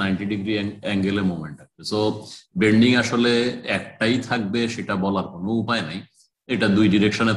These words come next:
থাকতে পারে, ninety degree অ্যাঙ্গেলে থাকতে পারে, depending on orientation at, of beams at plane, এটা ninety degree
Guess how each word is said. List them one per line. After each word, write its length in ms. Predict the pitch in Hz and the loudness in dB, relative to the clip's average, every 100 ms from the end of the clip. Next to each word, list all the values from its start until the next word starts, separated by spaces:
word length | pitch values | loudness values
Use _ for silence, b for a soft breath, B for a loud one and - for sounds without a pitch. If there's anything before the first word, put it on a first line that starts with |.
| 107 | -2
থাকতে 220 | - 107 | -6 -4
পারে, 140 | 98 101 101 | -4 -2 0
ninety 220 | 90 85 98 | 0 0 -2
degree 180 | 104 117 | -2 -2
অ্যাঙ্গেলে 300 | 110 104 101 95 | -2 -2 -4 -6
থাকতে 200 | 101 101 | -10 -6
পারে, 140 | 98 95 90 | -2 0 0
depending 380 | 85 92 101 104 | 2 2 2 2
on 60 | 104 101 95 - 101 | 2 0 -2 -4 -2
orientation 580 | 92 95 92 98 101 104 | 0 0 0 -2 -4 -6
at, 80 | 95 - - 98 | -6 -8 -10 -6
of 80 | 92 - | -6 -4
beams 260 | 101 104 104 104 | 0 0 0 -2
at 80 | - - | -4 -2
plane, 260 | 117 95 - B B _ | 0 0 -4 B B _
এটা 100 | - 120 | -4 0
ninety 220 | 104 92 95 | 2 0 0
degree 180 | 92 95 | 0 0